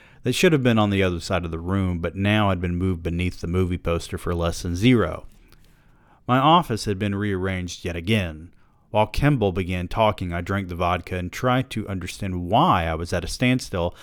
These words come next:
about the room and the placement of the furniture within it. "If you'd like to check in with the sheriff's department, feel f-, please feel, feel free to do so," Kimball was saying.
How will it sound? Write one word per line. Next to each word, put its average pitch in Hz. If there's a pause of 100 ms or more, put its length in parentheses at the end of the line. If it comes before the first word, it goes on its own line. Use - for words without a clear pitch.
(120)
about 117
the 104
room 110
and 87
the 85
placement 110
of 87
the -
furniture 110
within 98
it. 73 (1900)
"If 127
you'd 175
like 190
to 123
check 127
in 113
with 98
the 90
sheriff's 117
department, 92
feel 113
f-, - (160)
please 131
feel, 101 (100)
feel -
free 101
to 85
do 110
so," 82
Kimball 82
was 80
saying. 85